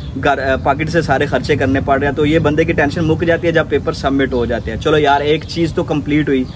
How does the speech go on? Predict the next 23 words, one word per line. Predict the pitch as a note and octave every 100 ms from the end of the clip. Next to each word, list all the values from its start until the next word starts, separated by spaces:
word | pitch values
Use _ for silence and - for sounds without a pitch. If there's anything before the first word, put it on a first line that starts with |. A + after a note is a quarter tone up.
| - - -
कि |
paper | D#3+ E3 F3+
submit | F3+ F3+ F3+ E3+
हो | D3
गया, | C#3+ D3
time | C#3+ D3
तो | D#3+
counting | D#3+ C#3+ C#3+ D3+
होना | C3
शुरू | B2+ C#3 C#3
हो | B2+
गया, | C3+
उसके | - C#3+
बाद | C#3+ C#3
काम | C#3 D3
मिलने | D3+ D3+
के | D3+
भी | C#3+
बड़े | C#3 C3+ C#3+
ज़्यादा | C3+ C3 C#3+
chance | C#3 C#3+ C#3 C3+
होते | C#3+ - C3+
हैं। | C#3+ -